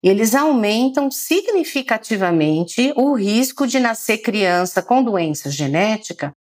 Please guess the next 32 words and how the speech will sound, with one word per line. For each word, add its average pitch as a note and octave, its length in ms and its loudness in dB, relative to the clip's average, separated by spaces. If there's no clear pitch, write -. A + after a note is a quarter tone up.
principalmente D4 920 0
da C4+ 100 2
categoria B3+ 880 0
das G3+ 240 0
doenças G#3+ 500 2
genéticas G#3+ 880 0
de C4 80 2
herança G3+ 400 2
autossômica G#3+ 800 -2
recessiva. A3+ 1040 -2
Por C4 160 4
exemplo, F3 760 0
um F#3+ 80 0
casal G3+ 400 0
de A3+ 140 -8
primos G3 460 -2
em F3 80 -2
primeiro F3 400 -4
grau, D#3+ 500 -2
quando E3 260 0
se - 240 -12
casa, F3 600 -2
tem A#3+ 240 2
uma A3+ 220 0
chance F#3+ 360 -2
estimada F3+ 640 0
em G3 60 -2
cerca G3+ 240 -6
de G3 140 -6
treze D4 520 2
por B3+ 160 -4
cento G3+ 800 -4